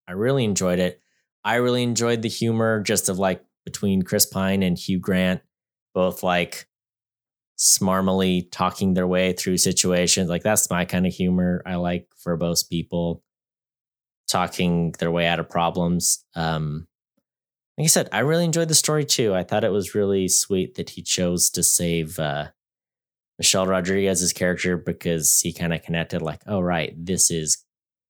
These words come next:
she helped raise her just as much as I did, and she means so much to her." And,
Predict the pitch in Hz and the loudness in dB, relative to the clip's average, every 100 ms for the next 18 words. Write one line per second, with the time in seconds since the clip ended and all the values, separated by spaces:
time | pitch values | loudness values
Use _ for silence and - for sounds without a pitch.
0 | _ _ - - 110 87 80 - 82 80 | _ _ -2 0 2 0 -2 -2 -2 0
1 | - 80 82 78 76 80 82 - 80 80 | -2 -2 -2 -4 -2 -4 -4 -2 -2 -2
2 | 76 69 69 67 60 60 - - 85 78 | -2 -6 -10 -12 -10 -10 -8 -6 -2 -2
3 | 78 - 78 - - 73 80 78 76 69 | 0 0 -2 -4 -8 -6 -4 -2 -2 -4
4 | 65 62 | -6 -10